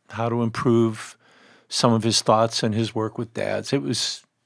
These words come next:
just great. He's a great man, very humble, very sensitive to the Spirit. I'm, I'm grateful for him. I was looking forward to being with him. But toward the end of our time,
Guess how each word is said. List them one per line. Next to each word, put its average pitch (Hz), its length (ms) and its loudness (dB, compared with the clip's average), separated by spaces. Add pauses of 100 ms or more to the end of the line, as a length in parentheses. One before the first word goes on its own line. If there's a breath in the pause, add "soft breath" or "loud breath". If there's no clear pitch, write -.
(100)
just - 240 -4
great. 92 240 -4
He's 110 160 -2
a 113 60 -4
great 110 340 2
man, 92 340 -10 (120)
very 127 240 2
humble, 101 360 -4
very 117 320 0
sensitive 104 680 -6 (460 loud breath)
to - 120 -2
the 98 100 0
Spirit. 95 500 -6 (460)
I'm, 117 300 -4
I'm 123 140 -2
grateful 110 520 0
for - 200 -12
him. 98 240 -14
I 131 80 2
was 139 140 2
looking 139 280 -2
forward 104 580 2 (500 loud breath)
to - 80 -10
being 107 300 -4
with 104 180 -6
him. 98 240 -10
But 127 240 -2 (360)
toward 185 360 0
the 185 200 -2
end 139 240 2
of 127 140 0
our 123 160 0
time, 101 720 -4